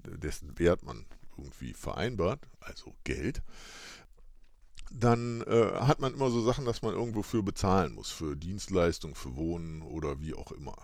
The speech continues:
ja. Äh, also wenn man's halt nicht alles ganz komplett wie auf der Enterprise machen möchte, ne? In, aber,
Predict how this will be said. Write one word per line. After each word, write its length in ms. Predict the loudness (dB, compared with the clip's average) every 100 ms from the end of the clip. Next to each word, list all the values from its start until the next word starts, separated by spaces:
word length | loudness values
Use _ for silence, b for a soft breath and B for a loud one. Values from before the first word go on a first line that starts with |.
| -4
ja. 160 | -4 -4 B B B B B -2
Äh, 40 | 2 4 2
also 240 | 0 0
wenn 120 | -2
man's 200 | -2 4
halt 160 | 4 4
nicht 220 | 0 -2
alles 260 | 0 -2 -2
ganz 320 | -4 -4 -6
komplett 480 | -6 -4 -2 -2 -4
wie 180 | -4 -4
auf 260 | -8 -6
der 120 | -6
Enterprise 600 | -6 -6 -4 -4 -4 -4
machen 260 | -10 -10 -12
möchte, 320 | -10 -10 -12 -10
ne? 240 | -8 -6 -8
In, 140 | -12 -16 -16 -4
aber, 320 | 2 6 6